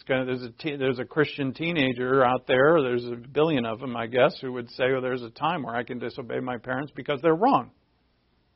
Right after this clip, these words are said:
But God s-, puts His restriction on that. That you never have a right to disobey your parents, whether they're right or wrong. Just like we have, never have a right to, uh, to, um, disobey authority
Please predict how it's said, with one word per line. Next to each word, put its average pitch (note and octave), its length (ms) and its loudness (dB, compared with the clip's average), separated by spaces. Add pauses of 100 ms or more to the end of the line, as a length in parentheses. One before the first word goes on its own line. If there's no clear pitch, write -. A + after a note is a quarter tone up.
(480)
But A#2+ 160 -14
God D3 320 2
s-, - 420 -20 (100)
puts C#3 240 -2
His C#3+ 200 -6
restriction D3+ 640 -6
on A2+ 200 -12
that. A2 200 -14 (840)
That C3 100 -8
you E3 120 -4
never D#3 300 4
have D#3+ 140 4
a A#2 60 2
right A2 280 -2
to C#3 60 -10
disobey B2 480 -8
your A#2 100 -4
parents, A#2 360 -10
whether C3 220 -4
they're C#3 140 0
right D3 240 6
or F3+ 180 4
wrong. A#2 240 -4 (1400)
Just C#3 180 0
like C#3+ 180 8
we D3 160 6
have, D3+ 160 12
never D3+ 260 12
have D3 160 12
a C#3 60 8
right C#3+ 440 10
to, D3+ 280 8
uh, C3+ 440 12 (120)
to, C#3 240 2 (300)
um, B2+ 480 2 (320)
disobey D3 580 6
authority C#3 680 8